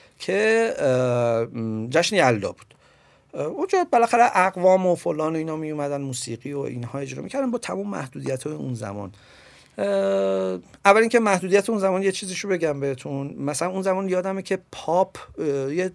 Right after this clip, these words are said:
مثلاً چیزی گفته بود، می‌گفتن توهین کرده و فلان اینها. بعد مثلاً ما رو پوستر نوشته بودیم که، اه، با اجرای موسیقی پاپ.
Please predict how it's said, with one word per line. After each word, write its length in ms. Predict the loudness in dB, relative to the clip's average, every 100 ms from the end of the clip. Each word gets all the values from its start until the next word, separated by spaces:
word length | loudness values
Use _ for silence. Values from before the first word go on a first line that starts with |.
| _ -10
مثلاً 360 | -6 -6 -6
چیزی 220 | -6 -6
گفته 240 | -6 -4 -4
بود، 140 | -2
می‌گفتن 340 | -4 -4 -4 -4
توهین 420 | -4 -6 -6 -6
کرده 320 | -4 -4 -2
و 60 | -4
فلان 340 | -4 -6 -6
اینها. 520 | -8 -8 -8 -8 -8 -10 -14 -4
بعد 120 | -4
مثلاً 220 | -2 -2
ما 80 | -2
رو 120 | -2
پوستر 380 | -4 -6 -4 -4
نوشته 260 | -4 -6 -6
بودیم 260 | -6 -8
که، 380 | -2 2 2 2 -4 _ _
اه، 420 | -4 -2 0 0 2
با 140 | 2
اجرای 320 | 2 0 -2
موسیقی 400 | -2 -2 0 0
پاپ. 340 | 2 2 2